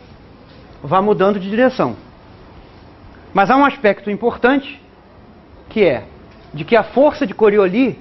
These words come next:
é sempre perpendicular à velocidade da partícula. Então, deste ponto de vista,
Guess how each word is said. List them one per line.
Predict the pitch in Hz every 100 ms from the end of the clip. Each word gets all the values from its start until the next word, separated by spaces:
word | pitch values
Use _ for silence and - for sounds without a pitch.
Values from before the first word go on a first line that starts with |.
| - - - -
é | 170
sempre | - 254 254 -
perpendicular | - 349 - 339 302 269 302 262 220 262 254 -
à | 247
velocidade | 254 254 254 202 196 208
da | 220
partícula. | 240 233 - 151 107 110 _ - - - _ - - - - - - - - - - - - -
Então, | - 220
deste | 196 311 - -
ponto | - 214 202
de | 170
vista, | 143 262 - - 123